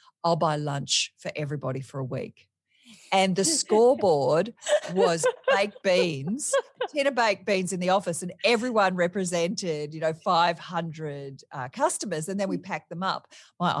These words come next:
Speaker 1: I T team came up with that scoreboard, by the way.
Speaker 2: So good.
Speaker 1: I know.
Speaker 2: It's
Speaker 1: And so
Speaker 2: so
Speaker 1: I
Speaker 2: good.
Speaker 1: said, "You know, if we don't get there, we're gonna eat baked beans."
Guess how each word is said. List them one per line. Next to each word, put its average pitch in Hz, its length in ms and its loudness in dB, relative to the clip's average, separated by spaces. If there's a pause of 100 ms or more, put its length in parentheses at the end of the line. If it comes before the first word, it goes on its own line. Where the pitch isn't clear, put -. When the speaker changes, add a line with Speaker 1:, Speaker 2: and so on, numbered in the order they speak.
Speaker 1:
I - 20 0
T 147 440 -6
team 143 300 -6
came 143 220 -4
up - 160 -6
with 143 140 -8
that - 240 -8
scoreboard, 151 440 -6
by - 160 -6
the - 80 -10
way. - 300 -8
Speaker 2:
So 277 240 4
good. 285 400 4 (260)
Speaker 1:
I 254 160 2
know. 247 260 0
Speaker 2:
It's 185 140 -2
Speaker 1:
And 233 200 0
so 294 120 2 (100)
Speaker 2:
so - 20 4
Speaker 1:
I 220 100 4
Speaker 2:
good. 302 160 0
Speaker 1:
said, 240 360 0
"You 240 140 -6
know, 220 100 2
if 202 100 -4
we 214 80 -2
don't 226 200 0
get 139 220 -4
there, 170 160 -4
we're 165 140 -2
gonna 170 320 -2
eat 156 180 -8
baked 151 240 -4
beans." 196 520 0